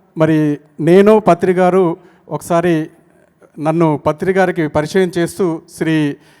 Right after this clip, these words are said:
మా ఉమ్మడి జిల్లా అధ్యక్షులు కిషన్ రెడ్డి గారు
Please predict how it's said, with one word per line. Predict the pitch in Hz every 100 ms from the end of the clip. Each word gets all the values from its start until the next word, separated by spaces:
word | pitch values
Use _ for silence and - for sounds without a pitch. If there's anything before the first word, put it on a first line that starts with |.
| _ -
మా | 135 147 143 143 151
ఉమ్మడి | 151 175
జిల్లా | 165 175 165 143 - _ _ _
అధ్యక్షులు | 143 143 170 175
కిషన్ | 143 160 190
రెడ్డి | 175 165
గారు | 156 160 147 -